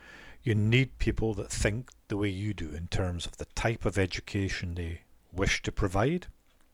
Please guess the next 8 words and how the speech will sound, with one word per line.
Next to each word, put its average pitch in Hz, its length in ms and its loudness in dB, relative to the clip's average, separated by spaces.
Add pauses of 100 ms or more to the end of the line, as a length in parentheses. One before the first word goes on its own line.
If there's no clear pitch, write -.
(1300)
the 101 80 -2
way 101 340 4
they 95 220 0
react 95 640 4 (580)
and 98 160 -4
support - 480 2
young 95 240 -4
people, 151 460 2